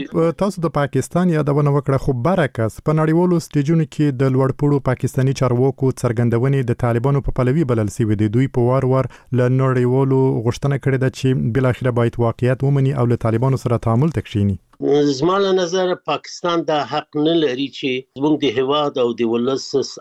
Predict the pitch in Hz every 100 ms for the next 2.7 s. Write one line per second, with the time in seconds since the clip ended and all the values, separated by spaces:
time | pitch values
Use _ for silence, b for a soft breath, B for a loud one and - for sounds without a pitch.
0 | - 123 - 117 101 101 - 120 107 104
1 | 120 113 117 117 110 - 143 147 143 -
2 | 185 190 175 135 117 151